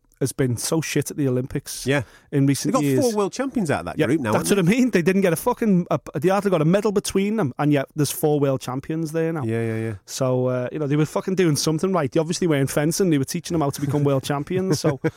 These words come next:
Speaker 2: <laughs>
Speaker 1: but yeah, man, I love stories like that. I love a backstory, you know, and he's got the fucking ultimate backstory, hasn't he? So.
Speaker 2: Mm. There you go. W B O super featherweight champion. Can, you,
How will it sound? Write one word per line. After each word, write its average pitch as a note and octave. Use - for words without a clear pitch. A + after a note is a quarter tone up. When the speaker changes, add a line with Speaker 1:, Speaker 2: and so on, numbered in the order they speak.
Speaker 2:
<laughs> -
Speaker 1:
but E3
yeah, F#3
man, F#3+
I D#3+
love F3+
stories G3
like F3
that. F#3+
I F#3+
love F3
a G3
backstory, F#3+
you E3+
know, D#3+
and D#3+
he's E3
got D#3+
the -
fucking D3+
ultimate C#3+
backstory, F3
hasn't D#3
he? F#3
So. -
Speaker 2:
Mm. F#2
There G#2+
you G#2
go. G2+
W B2
B A#2
O A2+
super G#2
featherweight G#2+
champion. G#2+
Can, A3+
you, G3